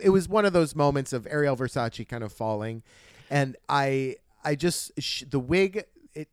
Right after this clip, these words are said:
it di-, wasn't a reveal. It just kind of came off. And then you could, you know, she was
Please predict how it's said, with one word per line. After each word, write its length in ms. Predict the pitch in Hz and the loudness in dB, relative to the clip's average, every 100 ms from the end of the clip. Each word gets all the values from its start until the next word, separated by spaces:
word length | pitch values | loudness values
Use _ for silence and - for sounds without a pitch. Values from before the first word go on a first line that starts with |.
| - | -10
it 180 | 139 - | -8 0
di-, 140 | 202 | 0
wasn't 360 | 160 196 214 240 | 4 2 4 2
a 20 | |
reveal. 540 | 233 214 135 123 123 123 | 4 2 2 0 0 0
It 160 | 135 | -4
just 220 | - 143 - | -6 -8 -4
kind 160 | 147 | -6
of 80 | 131 | -4
came 260 | 156 165 143 | -4 -2 -2
off. 380 | 104 123 - - _ - | -4 -6 -10 -20 _ -4
And 200 | 156 151 | -2 -2
then 220 | 147 151 | -4 -6
you 140 | 147 143 | -10 -8
could, 140 | 139 - _ | -8 -12 _
you 140 | 147 | -4
know, 140 | 143 113 | -2 -2
she 180 | - 135 | -6 -8
was 220 | 120 | -10